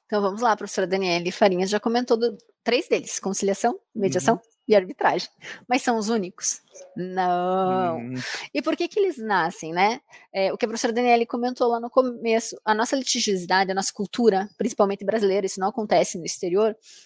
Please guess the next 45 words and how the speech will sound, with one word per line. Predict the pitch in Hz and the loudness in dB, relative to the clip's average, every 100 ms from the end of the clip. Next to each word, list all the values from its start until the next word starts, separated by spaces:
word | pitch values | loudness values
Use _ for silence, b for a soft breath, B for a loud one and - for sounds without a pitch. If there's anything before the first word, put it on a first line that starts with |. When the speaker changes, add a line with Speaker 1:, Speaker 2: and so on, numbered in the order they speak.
| _ | _
Speaker 1:
é | 202 | -2
tudo | - 226 233 | 0 -4 0
"vou | 240 233 | 2 2
buscar | 233 - 208 208 | 0 0 0 0
os | |
meus | 208 202 208 | -2 -4 0
direitos". | 240 226 - - - B B _ | 0 0 -2 -4 -4 B B _
E | 220 | -2
eu | 208 | 0
aciono | 220 - 202 180 180 - - | 0 -2 -4 -4 -4 -10 -2
uma | 196 | 0
demanda | 185 185 180 | 2 2 0
judicial, | 180 180 - 170 170 | -2 -4 -2 0 0
eu | 175 | -2
ingresso | 175 180 185 220 - | -2 0 0 0 -4
com | |
uma | 180 | -4
demanda | 170 170 165 | -2 0 -2
judicial | 160 - 185 240 B B B B - | -4 0 0 0 B B B B -2
lá | 247 247 | 0 2
no, | 262 _ _ | -2 _ _
no | 240 262 | -4 0
proce-, | 277 262 247 | 0 0 -2
né? | 226 311 427 | 0 0 -2
Lá | 247 240 | -2 0
no | 269 | 0
Poder | 262 247 | -2 -2
Judiciário. | 262 262 - 240 180 185 - B B | -4 -4 -2 2 0 -2 -10 B B
E | 233 | -6
o | |
que | 226 | -2
acaba | 240 240 | 0 0
tornando | 254 247 233 240 | 0 -2 -2 -2
esse | 262 - | -4 -4
processo | 240 247 254 - 226 202 | 0 2 2 0 -8 -12
moroso, | 208 220 214 214 220 185 | -6 -2 0 0 -2 -4
ele | 185 | -4
é | |
mais | 185 196 | -2 -2
demorado. | 185 202 196 180 180 185 165 _ B B B - | -2 -2 0 0 0 -2 -4 _ B B B 0
E | 226 | 2
aí, | 240 | 2
pra | 277 | 0
que | 262 | -2
aconteça | 254 285 277 208 190 - 226 | -2 -2 0 0 0 -2 -4